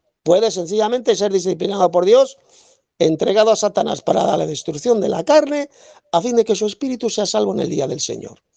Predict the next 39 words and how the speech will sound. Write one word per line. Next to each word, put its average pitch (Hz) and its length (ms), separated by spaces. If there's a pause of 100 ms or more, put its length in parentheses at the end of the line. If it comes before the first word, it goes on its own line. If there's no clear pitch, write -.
(180)
Eso 180 200
es 220 60
lo 208 100
que 202 100
le 190 60
ocurrirá 190 380
al 208 80
verdadero 151 400
cristiano. 131 520 (360)
¿Pero 185 220
qué 247 100
enseña 240 340
la 214 100
gente 214 280
como 202 220
Vinito, 208 420
las 151 160
criaturas? 180 680 (360)
Enseñan 202 560
que 160 120
si 160 100
un 170 100
verdadero 190 360
cristiano 185 460
peca, 202 280
se 180 140
puede 147 280
condenar. 127 480 (320)
Eso 151 140
es 170 80
una 175 140
mentira 165 440
del 139 160
diablo. 131 440 (340)
Un 208 220
verdadero 165 440
cristiano 143 440
que 123 120
peca 302 420